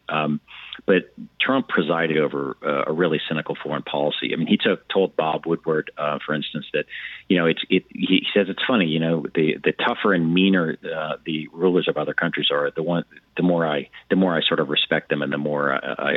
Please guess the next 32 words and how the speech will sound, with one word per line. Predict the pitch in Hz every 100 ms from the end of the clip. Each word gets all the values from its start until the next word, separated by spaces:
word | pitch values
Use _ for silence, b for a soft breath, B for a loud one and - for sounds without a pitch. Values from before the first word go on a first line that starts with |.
| -
I, |
I | 78
feel | 85 71
close | - 80 -
and | 71 71
affinity | - 85 82 -
to | 64
them. | 69 - -
And | 85 82 B 123
the |
list | 110 160 -
of | 82
autocrats | - 82 82 - 71 65 -
and | 71 67
strongmen | - 82 78 76 73 71
that, | 71 -
um, | 73 71 69 _ B B B B
Donald | - 82 73
Trump | - 73
cozied | - 78 73 71
up | 71
to | - 71
is | 78
really | 73
extraordinary. | 69 - 69 71 69 69
I | 69
mean, | 69
a |
short | - - 82
list | 71 78 -
would | 71
include, | 73 - 73